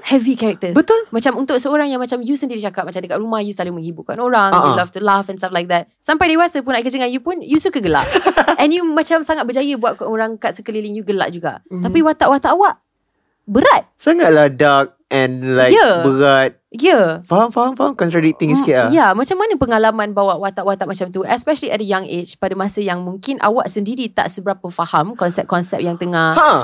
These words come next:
Speaker 1: Ya.
Speaker 2: Betul, betul.
Speaker 1: So, tu macam mana?
Speaker 2: Hmm, saya memang selalunya sinonim dengan watak-watak teranaya or, like, macam cerita sedih ke apa.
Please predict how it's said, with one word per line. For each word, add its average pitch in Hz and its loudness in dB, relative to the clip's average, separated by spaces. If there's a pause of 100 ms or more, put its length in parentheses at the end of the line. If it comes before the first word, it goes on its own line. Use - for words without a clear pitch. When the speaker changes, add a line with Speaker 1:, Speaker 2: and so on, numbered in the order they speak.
(100)
Speaker 1:
Ya. 175 2
Speaker 2:
Betul, 440 2
betul. 508 4
Speaker 1:
So, 285 2 (300)
tu - -4
macam 294 0
mana? 165 0
Speaker 2:
Hmm, 214 4 (320)
saya 214 2
memang 196 2
selalunya 185 4
sinonim 185 2
dengan 170 4
watak-watak 156 2
teranaya 123 0 (380)
or, 113 2
like, 107 2
macam 110 -2
cerita - -12
sedih 123 -2
ke 123 2
apa. 120 -4